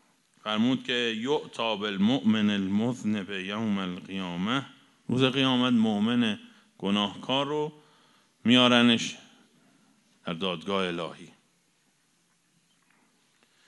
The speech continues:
حتی یقام به موقف الحساب، تا میارنش در اون بلندی که می‌خوان دادگاهیش کنن. پرونده‌ش هم خرابه. خب،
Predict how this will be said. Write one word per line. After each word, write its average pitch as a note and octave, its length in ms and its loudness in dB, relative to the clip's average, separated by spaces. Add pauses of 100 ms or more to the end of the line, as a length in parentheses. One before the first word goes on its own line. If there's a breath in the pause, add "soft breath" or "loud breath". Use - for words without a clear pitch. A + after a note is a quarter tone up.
(120)
حتی C#3+ 460 -4
یقام C3 500 -4
به A#2+ 120 -4
موقف A#2+ 560 -4
الحساب، G2 640 -10 (100)
تا A2+ 100 -6
میارنش C3 500 -4
در A2+ 100 -6
اون B2 280 -2
بلندی A2 580 2
که C#3 160 2
می‌خوان C3 320 0
دادگاهیش G2+ 680 -2
کنن. D2+ 260 -18 (540)
پرونده‌ش A2+ 480 -2
هم G#2+ 140 -2
خرابه. F#2 480 -6 (2250 soft breath)
خب، G2+ 200 4